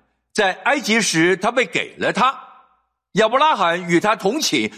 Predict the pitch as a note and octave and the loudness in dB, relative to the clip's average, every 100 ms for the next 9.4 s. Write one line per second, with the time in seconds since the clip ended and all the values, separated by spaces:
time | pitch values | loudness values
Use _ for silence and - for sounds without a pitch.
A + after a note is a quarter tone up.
0 | - - D#4+ C4+ A3 - E3+ - C4+ G3+ | -4 -2 0 0 -2 0 0 0 0 0
1 | G#2+ C4 F#3+ - - F#4 A3 D#4 D4+ G3+ | 0 -2 -2 -6 -2 -2 0 0 0 0
2 | C#4+ C#4+ C#4+ C#4+ A3+ C#4 F#4 D#4+ G3 A3+ | 0 0 2 0 -2 0 2 2 2 0
3 | E3 G#2 B2+ G#3 - - - F#4 F4 G#3 | 0 0 -2 -4 -8 -10 -2 0 2 0
4 | D#3+ F#2 A#2+ - - - E4+ D#4+ G#3+ - | -2 0 0 -2 -10 -4 0 0 0 -2
5 | D3+ F#2 F2+ C#3+ - - E4+ - F#3 A#3+ | -2 -2 0 -2 -2 -2 0 2 2 2
6 | D4+ C4 F3+ - - - C#4 C4 B3+ G#3+ | 2 0 -4 -4 -4 -2 0 0 2 0
7 | A2 - - G3 G3 - - _ _ _ | -4 -8 -2 -2 -2 -8 -20 _ _ _
8 | F4 C4 B3+ G#3+ E3+ E3+ - C#3 C3+ D4 | 0 2 2 0 0 -4 -2 0 0 -2
9 | - - - | -4 -6 -18